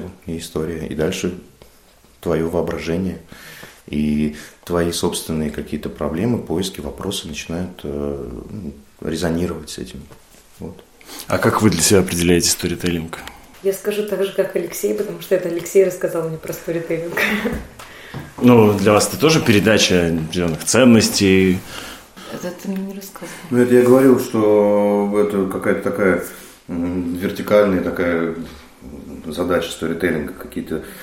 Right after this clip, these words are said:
Speaker 1: э, конвенции, общественные договоры, ценности передавать. Ну, сказки, да, они на то и, и есть, что вот они как,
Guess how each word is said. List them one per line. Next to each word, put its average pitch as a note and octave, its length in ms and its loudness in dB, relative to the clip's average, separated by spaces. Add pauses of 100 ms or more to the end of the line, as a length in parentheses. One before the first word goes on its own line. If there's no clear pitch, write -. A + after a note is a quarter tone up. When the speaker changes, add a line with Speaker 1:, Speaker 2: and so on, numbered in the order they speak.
(180)
Speaker 1:
э, D2+ 220 -6
конвенции, D#2+ 720 -2 (280)
общественные D#2 580 -6
договоры, D#2 520 -4
ценности D#2+ 540 -8
передавать. D2 480 -8 (600)
Ну, - 260 -6
сказки, - 640 -2
да, F#2 260 -4
они E2 120 -4
на E2 140 -6
то E2+ 380 -6 (100)
и, - 140 -10
и D#2+ 160 -8
есть, D#2+ 300 -6
что - 160 -14
вот - 360 -16
они - 100 -18 (220)
как, - 140 -18